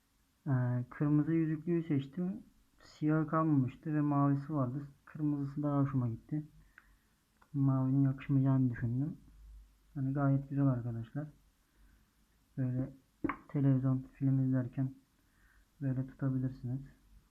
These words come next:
Sürekli bir şey aramanıza gerek yok. Evet arkadaşlar, benim yapmak istediğim sadece kutu açılışıydı ve ekran kılıfıyla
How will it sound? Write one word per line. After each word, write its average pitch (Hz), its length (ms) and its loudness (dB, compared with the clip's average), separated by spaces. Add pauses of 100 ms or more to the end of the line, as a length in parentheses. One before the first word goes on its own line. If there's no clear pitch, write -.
(840)
Sürekli 131 360 -4
bir 127 60 -6
şey 139 140 -4
aramanıza 127 440 0
gerek 123 380 -4
yok. 143 220 -8 (3000)
Evet 143 260 -4
arkadaşlar, 131 600 -2 (840)
benim 156 520 0 (1160)
yapmak 156 320 0
istediğim 156 300 0
sadece 156 340 2
kutu - 200 -4
açılışıydı 143 840 -2
ve 139 140 2
ekran 143 540 -2 (580)
kılıfıyla 143 600 0